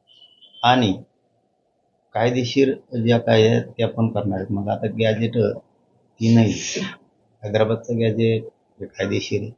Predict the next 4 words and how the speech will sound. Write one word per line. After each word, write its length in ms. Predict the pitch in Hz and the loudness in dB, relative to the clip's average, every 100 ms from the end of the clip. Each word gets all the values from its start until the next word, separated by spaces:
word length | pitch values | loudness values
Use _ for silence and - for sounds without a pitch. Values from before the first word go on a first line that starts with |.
| _ _ _ _ _ - | _ _ _ _ _ -18
सातारा 420 | - 110 - 113 113 | -4 -4 -2 -2 0
संस्थानचं, 840 | 117 113 - 113 107 - 113 110 - _ _ _ _ _ _ _ _ _ _ _ _ _ _ _ _ _ _ - - - _ _ 107 | 0 -2 -2 -6 -6 -4 -4 -4 -8 _ _ _ _ _ _ _ _ _ _ _ _ _ _ _ _ _ _ -20 -20 -20 _ _ -4
बॉम्बे 320 | 104 104 104 | -2 0 0
गव्हर्नमेंटचं 720 | 104 107 104 107 - 110 107 | 2 2 0 -2 -6 -8 -10